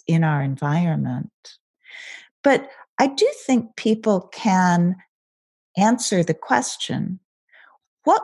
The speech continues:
would make it easier for me to do something? And what would make it more difficult?" Like, if you want to save money, taking your credit card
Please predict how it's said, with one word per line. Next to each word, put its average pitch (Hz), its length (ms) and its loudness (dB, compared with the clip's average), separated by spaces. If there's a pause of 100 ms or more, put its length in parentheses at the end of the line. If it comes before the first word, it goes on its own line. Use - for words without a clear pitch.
(120)
would 330 180 -2
make 196 380 2
it - 160 -4 (120)
easier 165 720 0 (220)
for - 220 0
me 143 360 2
to - 120 -4
do 165 380 0
something? - 760 -8 (800)
And 196 220 4
what - 200 0
would 285 140 -2
make 180 260 2
it - 180 -2
more 165 180 2
difficult?" - 800 -8 (420)
Like, 220 320 2 (140)
if 247 160 2
you 403 120 4
want 277 180 4
to 269 40 4
save 208 320 2
money, 190 540 2 (720)
taking 359 380 0
your 208 160 2
credit - 520 -2
card - 500 -2